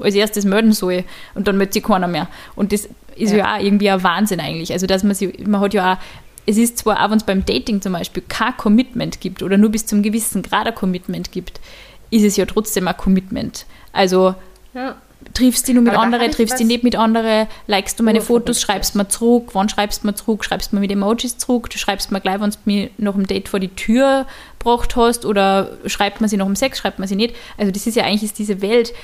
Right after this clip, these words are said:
Speaker 1: diese vermeintliche Welt der Freizügigkeit und, und Unverbindlichkeit voller Regeln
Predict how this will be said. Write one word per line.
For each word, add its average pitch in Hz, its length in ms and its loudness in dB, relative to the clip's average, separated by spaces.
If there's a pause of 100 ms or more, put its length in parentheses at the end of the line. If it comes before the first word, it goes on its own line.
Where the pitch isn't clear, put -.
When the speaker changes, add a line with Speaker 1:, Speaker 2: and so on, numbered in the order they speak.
(160)
Speaker 1:
diese 208 160 0
vermeintliche 214 800 0
Welt 196 400 0 (100)
der 185 300 -2 (800)
Freizügigkeit 208 1080 0
und, 190 300 0
und 190 480 -2
Unverbindlichkeit 208 1040 0
voller 202 640 0
Regeln 180 500 -4